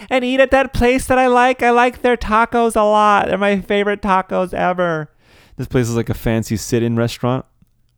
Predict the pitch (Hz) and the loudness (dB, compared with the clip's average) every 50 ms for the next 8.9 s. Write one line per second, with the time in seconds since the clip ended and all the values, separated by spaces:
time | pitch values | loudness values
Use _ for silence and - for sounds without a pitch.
0 | _ _ _ _ _ _ _ _ _ _ _ _ _ - - 117 - 90 87 - | _ _ _ _ _ _ _ _ _ _ _ _ _ -20 -18 -14 -12 -10 -10 -8
1 | 92 101 117 120 117 117 - _ _ _ _ _ _ _ _ _ - - _ - | -8 -6 -6 -6 -6 -8 -12 _ _ _ _ _ _ _ _ _ -20 -20 _ -16
2 | - - 92 90 95 92 - - 101 98 - - 92 90 - 85 80 85 87 87 | -12 -8 -6 -4 -6 -4 -4 -6 -6 -6 -6 -6 -8 -8 -8 -8 -6 -6 -4 -4
3 | 90 101 107 - _ _ _ _ _ _ _ _ - - - 98 - 98 85 107 | -4 -4 -6 -8 _ _ _ _ _ _ _ _ -16 -14 -12 -10 -8 -6 -4 -4
4 | 101 - - 104 92 - - - - 95 90 87 85 - _ _ _ _ _ - | -4 -4 -4 -6 -6 -8 -10 -10 -8 -8 -8 -8 -10 -14 _ _ _ _ _ -4
5 | 110 107 90 101 101 104 101 90 90 - - _ _ _ - 110 107 104 - - | -4 -2 -2 0 -2 0 -2 -2 -6 -8 -12 _ _ _ -12 -12 -10 -10 -6 -6
6 | 127 139 - - 101 85 76 85 - _ _ _ _ _ - 104 - - - 101 | -6 -6 -6 -8 -10 -10 -10 -12 -18 _ _ _ _ _ -10 -10 -8 -6 -6 -6
7 | 95 92 - - 92 82 - - - 92 - - - 90 82 80 78 78 76 - | -6 -6 -6 -6 -6 -6 -6 -6 -8 -10 -10 -10 -8 -8 -8 -6 -8 -8 -10 -14
8 | _ - 180 254 277 254 - 269 285 277 294 285 285 285 294 302 330 415 | _ -18 -14 -12 -12 -6 -2 0 0 2 0 0 -2 -2 -2 -2 -2 -2